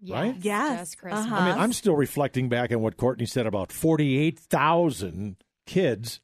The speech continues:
Speaker 2: and six thousand volunteers. Who does that?
Speaker 1: Yeah,
Speaker 3: Yeah.
Speaker 1: I, I mean, it takes a village to truly take care of the community, and, uh, we rely completely on our agency partners and our volunteers to make that all happen.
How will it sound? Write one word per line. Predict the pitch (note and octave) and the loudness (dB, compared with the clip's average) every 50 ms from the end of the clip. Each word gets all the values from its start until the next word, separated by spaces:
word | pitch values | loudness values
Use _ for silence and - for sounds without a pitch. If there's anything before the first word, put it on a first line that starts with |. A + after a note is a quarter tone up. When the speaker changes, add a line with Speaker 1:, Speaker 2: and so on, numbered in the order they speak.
| - | -6
Speaker 2:
and | - B2 A#2 A2 | -4 -2 -2 -2
six | - - - F3+ D#3+ - - | -4 -4 -2 -2 -2 -4 -8
thousand | - - - - - - - E3+ F3 F3 F3+ F#3 D#3 A2+ A#2 A2 A2 F2 | -16 -18 -18 -12 -8 -8 -6 -6 -4 -2 0 0 0 0 -2 -6 -6 -4
volunteers. | B2+ B2 B2+ B2+ B2+ A#2 - E3 E3 C#3+ - | -4 -4 -4 -4 -4 -4 -2 -2 -2 -2 0
Who | - E4+ E4 | 0 0 0
does | E4 - E4 E4+ F#4 F4+ A#3 | 2 0 0 0 0 -2 -2
that? | F#3+ A#2+ F#2+ - - - - _ _ _ - - | -2 -4 -4 -4 -10 -14 -16 _ _ _ -18 -12
Speaker 1:
Yeah, | E3 F3 E3+ E3 E3+ F3 F#3 | -10 -8 -6 -6 -4 -4 -4
Speaker 3:
Yeah. | G#3 - | -6 -6
Speaker 1:
I, | A3 | -6
I | A3 | -6
mean, | A3 A3 G3+ | -6 -6 -6
it | G3 G3+ - | -8 -8 -10
takes | - G#3+ G#3 G#3 G3 - - - - | -10 -10 -10 -10 -10 -14 -16 -14 -12
a | - F#3 | -12 -12
village | D#3+ D3 E3 D#3 D3 C#3 C3+ B2 C3+ C#3+ D3 D3 - - - - | -10 -10 -10 -10 -10 -12 -14 -16 -18 -20 -18 -16 -18 -18 -18 -18
to | - F3 D3+ | -20 -18 -18
truly | - - F3+ E3 D#3+ D#3 | -14 -12 -12 -10 -10 -12
take | D3+ - E3 - | -12 -14 -16 -18
care | - D#3+ D3 C#3+ | -16 -16 -16 -16
of | C#3+ C#3 | -14 -16
the | D3+ C#3+ | -16 -18
community, | - D#3 D3 D3 C#3+ C#3+ C3+ C#3+ C#3+ C#3+ | -16 -16 -16 -14 -14 -16 -16 -16 -16 -16
and, | C#3 D3 D3 D3 D3 - | -16 -16 -18 -18 -18 -16
uh, | D#3 D#3+ D#3 C#3+ | -16 -16 -14 -14
we | D#3 E3 D#3+ | -12 -12 -12
rely | C#3+ D3+ D#3 D3+ D3+ D3+ | -12 -12 -12 -12 -12 -12
completely | - D3+ C#3 - D#3 C#3+ - D3 D3+ D3+ | -14 -16 -16 -16 -16 -16 -14 -14 -14 -14
on | - - C#3+ C#3+ C#3 | -16 -16 -16 -16 -16
our | C#3 C#3 C#3 C#3+ - | -16 -18 -18 -18 -18
agency | D3 C#3+ C#3 C#3+ C#3 - C#3 | -18 -18 -18 -18 -20 -20 -20
partners | C#3 _ - G3 G3 - - F#3+ F#3 F#3 F#3 F#3 F3+ E3 - - | -20 _ -16 -16 -16 -14 -14 -14 -14 -12 -12 -14 -14 -16 -18 -18
and | C3 C#3 C#3+ C3+ C3+ C#3 C#3 C#3 - - | -18 -18 -18 -18 -20 -20 -20 -20 -20 -18
our | C#3 C#3 C#3+ C#3+ C#3 - _ _ - - | -16 -16 -16 -16 -18 -20 _ _ -20 -20
volunteers | C#3+ C#3+ C#3+ C#3+ C#3+ - - C#3 B2 B2+ - | -18 -18 -16 -16 -18 -20 -20 -20 -20 -20 -20
to | _ - | _ -20
make | C#3+ C3 _ | -20 -20 _
that | C3+ B2+ | -18 -18
all | B2 A#2+ B2+ | -18 -18 -18
happen. | C#3 B2+ A#2+ - - - A#2+ C#3 D#3 D#3 D#3 | -20 -20 -20 -20 -20 -20 -20 -20 -20 -20 -20